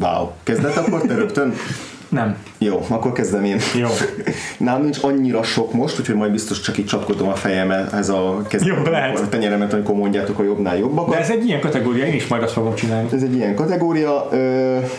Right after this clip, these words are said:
Speaker 1: igazából most öt, ötöt összeszedtem azért így is.
Speaker 2: Jó.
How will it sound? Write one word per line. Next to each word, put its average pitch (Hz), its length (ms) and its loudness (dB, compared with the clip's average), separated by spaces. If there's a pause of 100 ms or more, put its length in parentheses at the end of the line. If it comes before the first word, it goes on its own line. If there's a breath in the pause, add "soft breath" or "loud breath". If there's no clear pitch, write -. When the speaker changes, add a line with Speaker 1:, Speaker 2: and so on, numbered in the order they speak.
(280 loud breath)
Speaker 1:
igazából 123 880 2
most 127 200 -2
öt, - 300 -2 (160)
ötöt 104 380 -2 (240)
összeszedtem 98 560 -2
azért 90 260 0
így 87 200 2
is. 143 80 2
Speaker 2:
Jó. 151 80 2